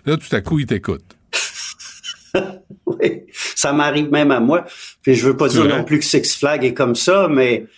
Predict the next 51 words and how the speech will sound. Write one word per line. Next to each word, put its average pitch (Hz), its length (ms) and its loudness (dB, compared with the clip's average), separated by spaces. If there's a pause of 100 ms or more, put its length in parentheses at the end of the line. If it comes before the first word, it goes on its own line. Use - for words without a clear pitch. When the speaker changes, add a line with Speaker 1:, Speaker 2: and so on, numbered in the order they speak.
(240)
Speaker 2:
enfin, 120 380 -2 (180)
euh, 117 500 0
il 131 80 4
y 147 40 6
a 151 120 2
Speaker 1:
<laughs> - 0 -
Speaker 2:
des 143 120 0
compagnies 117 420 2
comme 110 200 2
ça, 117 340 0
effectivement. 113 580 -2 (180)
Speaker 1:
Bon, 90 180 -2
ben, 87 120 -2
on 101 220 0
les 120 160 2
salue. 139 280 2
Je 165 120 2
vais 214 80 6
voir, 202 220 4 (280)
peut-être, 180 460 0
euh, 139 200 2
je 113 100 -2
vais 135 80 4
voir, 196 260 4 (200)
parce - 220 -2
que 190 60 0
là, 214 80 6
je 165 100 -2
peux 175 160 4
utiliser, 170 520 2
si - 140 -2
je - 80 -2
comprends 139 360 0
bien, 180 220 0 (260)
je - 80 -10
peux, 135 320 2
ma 127 180 0
fille 190 240 2
peut 156 140 2
utiliser 139 420 2
ce 156 140 0
billet-là 113 480 2
comme 127 200 0
la 101 100 2
semaine 135 220 0
prochaine, 127 460 0
puis 110 120 -2
y 92 140 2
aller 95 200 0
quand 104 220 -2
même, 131 280 -2